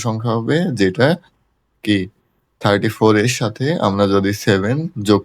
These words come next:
করি, তাহলে থার্টি ফোর এর সাথে সেভেন যোগ করলে আমরা পাইতেছি কত? ফর্টি ওয়ান। ঠিক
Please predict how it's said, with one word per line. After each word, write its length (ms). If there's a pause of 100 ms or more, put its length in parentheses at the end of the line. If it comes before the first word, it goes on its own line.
(100)
করি, 200 (380)
তাহলে 200 (120)
থার্টি 320
ফোর 220
এর 100
সাথে 180 (100)
সেভেন 220 (100)
যোগ 200
করলে 260
আমরা 200
পাইতেছি 360 (100)
কত? 140 (640)
ফর্টি 360 (200)
ওয়ান। 220 (640)
ঠিক 120